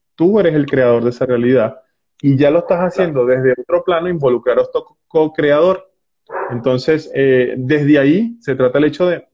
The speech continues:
mantén, o sea, lo que estás haciendo afuera, lo que ve la gente afuera, tú tienes un proceso de creación interno que tienes que mantenerlo resguardado.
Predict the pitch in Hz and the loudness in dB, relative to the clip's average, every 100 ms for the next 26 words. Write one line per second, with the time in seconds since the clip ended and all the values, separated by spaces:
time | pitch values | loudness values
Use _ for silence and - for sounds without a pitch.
0 | _ 139 135 127 - 175 196 175 147 139 | _ -6 -4 -4 -2 -2 0 0 0 2
1 | 139 165 190 233 214 196 196 202 180 151 | -2 -2 -2 0 0 0 -2 0 2 2
2 | 147 - - - 139 139 139 151 202 190 | 0 -4 -14 -2 -2 2 2 2 0 -2
3 | 185 170 175 - 131 123 131 _ _ _ | -4 -4 -6 -2 0 0 -4 _ _ _
4 | - 139 160 175 180 180 170 165 170 165 | -6 -2 -2 -2 -2 -2 -2 0 -2 0
5 | 160 156 165 165 170 165 139 147 - 135 | 0 0 -2 -4 -2 -2 -2 -6 -8 -4
6 | 131 139 143 156 143 131 123 127 143 - | -2 -4 -6 -8 -6 -4 -4 -2 -4 -8
7 | - 123 120 110 107 110 104 | -4 -4 -4 -8 -4 -4 -4